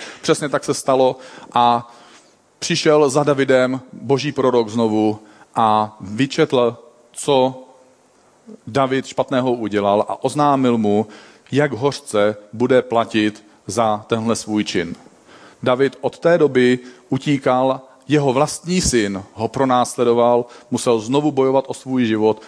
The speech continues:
přišel o bezpečí svého domova, přišel o jistotu svého zajištění, zaopatření, přišel o svoje přátele, lidé kolem něho umírali, jeho lidé, kteři-, které měl rád, s kterými vyrůstal, s kterými vybojoval tolik vítězství, mizeli jeden po druhém.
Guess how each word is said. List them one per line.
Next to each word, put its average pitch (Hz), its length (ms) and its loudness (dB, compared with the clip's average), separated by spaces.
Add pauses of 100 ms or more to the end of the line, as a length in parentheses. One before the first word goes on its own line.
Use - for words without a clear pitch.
přišel 131 360 -2
o 147 100 -4
bezpečí 135 460 -4
svého 127 440 0
domova, 101 500 0 (320)
přišel 123 380 0
o 131 120 2
jistotu 139 380 -2
svého 131 360 0
zajištění, 117 500 0
zaopatření, 104 800 -2 (200)
přišel 131 360 0
o 131 60 -6
svoje 139 280 -2
přátele, 107 680 0 (320)
lidé 127 360 2
kolem 135 300 0
něho 131 180 0
umírali, 113 580 2
jeho 117 240 2
lidé, 127 480 4
kteři-, 131 240 -4
které 127 320 0
měl 131 240 0
rád, 110 320 0
s - 80 -16
kterými 123 420 0
vyrůstal, 120 480 0
s - 80 -14
kterými 117 260 -2
vybojoval 113 440 0
tolik 113 220 -4
vítězství, 101 560 -4 (600)
mizeli 127 400 2
jeden 120 240 0
po 107 100 -4
druhém. 90 400 -6